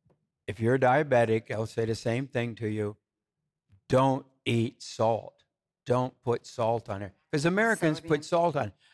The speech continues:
Speaker 1: I see people order stuff in the restaurant, it's already salted, and it gets to their table, and they don't even taste it. They just put salt all <laughs> over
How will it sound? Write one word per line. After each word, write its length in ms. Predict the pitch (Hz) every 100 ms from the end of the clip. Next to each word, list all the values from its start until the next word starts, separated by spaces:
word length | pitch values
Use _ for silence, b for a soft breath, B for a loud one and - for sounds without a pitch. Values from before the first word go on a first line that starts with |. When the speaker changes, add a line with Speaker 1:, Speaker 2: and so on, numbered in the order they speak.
| b _ _ _ _ _ -
Speaker 1:
I 100 | 180
see 220 | - 190
people 320 | 190 185 170
order 320 | 151 151 170
stuff 340 | - 165 165 147
in 60 |
the 100 | 135
restaurant, 500 | 135 156 - 165 156
it's 140 | 131 143
already 300 | 147 147 135
salted, 480 | - 143 143 147 131
and 140 | 123
it 80 | 135
gets 280 | 131 170 -
to 160 | -
their 160 | 135 127
table, 440 | - 156 156 135 b b 120
and 140 | 139
they 120 | 196
don't 200 | 202 170
even 220 | 147 123 - _ _ _
taste 360 | 170 214 - 135
it. 120 | - _ _ -
They 80 | 190
just 200 | 202 -
put 160 | 190
salt 340 | - 175 170 110
all 200 | 143 180
<laughs> 40 |
over 400 | 165 - -